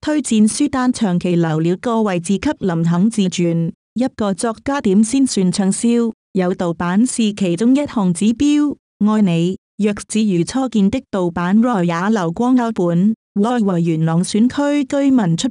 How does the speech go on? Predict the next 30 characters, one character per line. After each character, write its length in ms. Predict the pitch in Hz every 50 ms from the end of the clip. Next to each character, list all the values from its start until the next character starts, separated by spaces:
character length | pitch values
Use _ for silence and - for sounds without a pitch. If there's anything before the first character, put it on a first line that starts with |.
| -
版 220 | - 190 175 185 214
的 100 | 233 262 -
社 340 | - - - 208 190 208 240
區 240 | - 302 320 320 320
通 260 | - 294 311 302 294
訊， 400 | - - 226 220 214 214 208 214 - _ _ _
善 360 | - - - 214 202 190 190
用 160 | 190 185 180 185
出 120 | - 247
書 300 | 233 - - 294 294 294
所 200 | 277 - 190 196
學， 260 | 208 208 202 175 160 - _ _ _ _
結 160 | - 233 233 226
語 260 | - 190 175 190 208
暢 280 | - - 226 220 220
銷 240 | 220 - 311 311 311
作 200 | - 240 208 208 208
家， 380 | - 233 240 233 233 226 233 226 - _ _ _
一 140 | - 254 262 -
直 140 | - - 220 214
是 220 | - - - 180
香 240 | 180 - 262 269 269
港 180 | 247 240 208 220
書 240 | 214 - - 294 285
展 220 | - - 196 208
的 100 | 220 262 254 -
最 240 | - 220 190 185
大 200 | 180 190 180 175
話 220 | 170 165 160 156 175
題。 420 | - 214 202 170 156 151 143 156